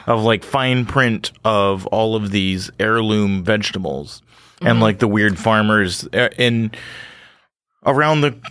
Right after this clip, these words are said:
Speaker 1: country and world that, that had the, had seeds to, to sell.
Speaker 2: Right.
Speaker 1: And you would contact this person and be like, "I want your weird purple tomato." And they would be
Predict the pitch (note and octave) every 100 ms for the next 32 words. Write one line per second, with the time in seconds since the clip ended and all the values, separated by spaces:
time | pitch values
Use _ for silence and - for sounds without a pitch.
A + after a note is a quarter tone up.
0 | - D3+ C3 C#3+ B2+ A2+ C#3+ B2+ G#2 F#2+
1 | G#2+ - A#2+ A2+ G#2+ G2 F#2+ - E3+ E3+
2 | A#2 A2 G#2 B2+ B2+ A2+ D3+ B2 A2+ A#2+
3 | A2 - C#3+ - F3 D#3+ - - _ -
4 | - B2 A#2+ A#2+ A#2+ A2 C3 A#2 B2 -
5 | A2 A#2+ A2 A2+ A2 A2+ - C#3 G2 A#2+
6 | A#2 G#2+ - G#2 A#2 A2 G2+ G2+ - A2+
7 | G#2 A2 A2+ - C#3 C#3+ A#2 F2 D#2 -
8 | G#2 F#2+ F#2 F#2 E2+ F#2+